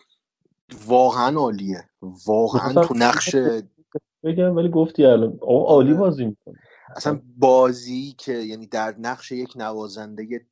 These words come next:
Speaker 1: درامز یک بند متال هست، اه، واقعاً عالیه. و جالب اینه اسم فیلم ما رو اینجوری، یعنی، تداعی می‌کنه برای ما که با یک فیلم موزیکال، اه، متال طرفیم،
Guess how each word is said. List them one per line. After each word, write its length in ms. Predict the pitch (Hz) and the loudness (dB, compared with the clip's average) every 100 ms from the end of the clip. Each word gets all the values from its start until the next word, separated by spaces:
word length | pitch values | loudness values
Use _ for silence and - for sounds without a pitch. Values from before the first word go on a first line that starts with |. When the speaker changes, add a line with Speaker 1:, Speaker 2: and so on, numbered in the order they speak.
| _ | _
Speaker 1:
درامز 580 | 120 120 120 127 117 117 120 120 120 101 110 | -6 -4 -4 -8 -12 -10 -8 -8 -10 -14 -14
یک 220 | 113 - - | -14 -12 -10
بند 380 | 117 120 117 123 120 110 | -8 -10 -12 -12 -8 -10
متال 460 | - - 120 127 | -8 -6 -6 -6
هست، 600 | 101 104 104 123 135 - _ - - - - _ _ | -8 -10 -10 -12 -16 -18 _ -20 -20 -20 -20 _ _
اه، 260 | 98 127 120 113 117 _ _ _ _ _ _ - - 123 | -2 -2 -2 -8 -16 _ _ _ _ _ _ -20 -18 2
واقعاً 540 | 143 139 131 139 143 160 | 4 4 4 2 2 0
عالیه. 400 | 139 117 107 107 | -2 -2 -2 -4
و 180 | 107 127 123 | -2 -4 0
جالب 420 | 139 139 147 175 | 4 4 4 0
اینه 240 | 180 160 120 | -6 -10 -8
اسم 340 | 156 170 175 165 | -10 -10 -12 -10
فیلم 260 | 180 180 | -10 -8
ما 120 | 170 | -10
رو 180 | 170 180 _ _ 117 _ | -10 -12 _ _ _ _
اینجوری، 440 | 139 131 120 120 | -16 -12 -8 -4
یعنی، 180 | 151 139 | -4 -4
تداعی 360 | - 120 120 120 | -4 -4 -4 -6
می‌کنه 300 | 123 123 120 | -10 -12 -10
برای 280 | 113 110 107 | -8 -10 -12
ما 160 | 107 | -18
که 260 | - 110 101 _ _ - | -8 -8 -8 _ _ -10
با 100 | 107 | -6
یک 260 | 113 120 - | -4 -6 -8
فیلم 300 | - 120 123 | -6 -6 -4
موزیکال، 840 | 127 123 107 110 107 - 120 123 | -4 -4 -4 -6 -8 -4 -2 -2
اه، 1160 | 135 131 _ - - - _ - 113 107 107 104 | -4 -6 _ -20 -20 -20 _ -12 -10 -8 -8 -10
متال 640 | 110 131 131 - 139 151 | -2 -2 0 2 2 2
طرفیم، 720 | 151 123 117 147 - 131 143 | -2 -6 -8 -12 -14 -14 -14